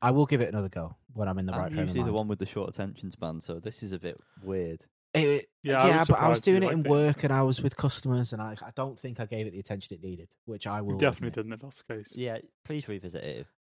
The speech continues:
Speaker 1: Yeah,
Speaker 2: Please.
Speaker 1: maybe not.
Speaker 2: Please, come on. I'm begging you.
Speaker 1: Okay, if you, if you, if you
Speaker 2: Oh,
Speaker 1: ask.
Speaker 2: my hands and knees. Um,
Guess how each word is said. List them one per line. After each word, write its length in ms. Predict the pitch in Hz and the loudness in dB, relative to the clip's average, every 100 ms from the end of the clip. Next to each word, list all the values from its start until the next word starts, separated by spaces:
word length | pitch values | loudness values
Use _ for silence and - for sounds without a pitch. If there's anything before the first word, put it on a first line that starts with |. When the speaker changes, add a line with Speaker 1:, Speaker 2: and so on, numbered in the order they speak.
| _ _ 110 | _ _ -8
Speaker 1:
Yeah, 320 | 110 67 50 50 | -6 -6 -10 -12
Speaker 2:
Please. 200 | 80 50 60 60 76 | -12 -12 -14 -14 -12
Speaker 1:
maybe 240 | 110 101 71 | -8 -8 -10
not. 140 | - _ _ _ _ _ - 127 | -16 _ _ _ _ _ -14 -6
Speaker 2:
Please, 460 | 160 156 117 87 - | 0 2 2 0 -4
come 120 | 123 | -4
on. 120 | 92 - _ _ _ 107 | -4 -8 _ _ _ -12
I'm 100 | 117 | -6
begging 280 | 131 117 | -6 -2
you. 60 | 110 165 | -2 -2
Speaker 1:
Okay, 320 | - 90 85 | -4 -6 -6
if 120 | 98 | -6
you, 140 | 110 104 | -6 -2
if 200 | 113 131 | -4 -2
you, 40 | 127 | -4
if 160 | - | -2
you 80 | 110 | -4
Speaker 2:
Oh, 40 | - | -4
Speaker 1:
ask. 360 | 95 - - _ | -8 -12 -18 _
Speaker 2:
my 140 | 165 | -6
hands 240 | 208 170 131 | -6 -6 -8
and 100 | 123 | -8
knees. 380 | 135 120 110 _ _ _ _ _ _ | -6 -8 -12 _ _ _ _ _ _
Um, 560 | 123 127 123 123 120 | -4 -2 0 -2 -4